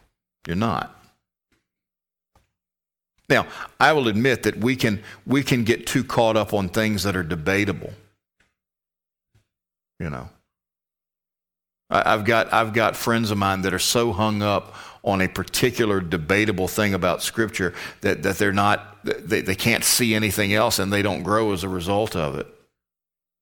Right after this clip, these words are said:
You know, they're so hung up on postmillennialism or something like that that they couldn't, they couldn't tell you any other doctrines.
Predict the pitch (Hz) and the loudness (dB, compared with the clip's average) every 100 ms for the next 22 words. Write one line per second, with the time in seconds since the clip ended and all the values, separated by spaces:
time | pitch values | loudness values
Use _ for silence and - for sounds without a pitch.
0 | _ - 73 - - - _ _ _ _ | _ -14 -12 -12 -16 -20 _ _ _ _
1 | _ _ _ _ _ _ _ _ _ _ | _ _ _ _ _ _ _ _ _ _
2 | _ _ _ _ _ _ _ _ _ _ | _ _ _ _ _ _ _ _ _ _
3 | _ _ _ _ _ _ _ _ _ _ | _ _ _ _ _ _ _ _ _ _
4 | _ _ _ _ _ _ _ _ _ _ | _ _ _ _ _ _ _ _ _ _
5 | _ - 92 110 101 110 107 101 104 95 | _ -2 0 2 2 2 2 0 0 -2
6 | 90 - 117 110 104 104 113 110 92 90 | -2 -2 0 0 0 0 2 0 0 0
7 | 80 85 85 101 95 95 95 92 82 101 | -2 -6 -4 -2 -2 -4 -2 -2 0 0
8 | 90 82 90 76 - _ - - _ _ | 0 -4 -6 -8 -10 _ -20 -20 _ _
9 | _ _ _ _ _ _ _ _ _ _ | _ _ _ _ _ _ _ _ _ _
10 | 90 92 110 104 82 95 107 90 101 107 | -4 -2 -2 -2 -2 -2 -2 -2 0 2
11 | 98 90 92 98 92 71 - - - - | 2 0 0 -2 -2 -4 -6 -8 -14 -14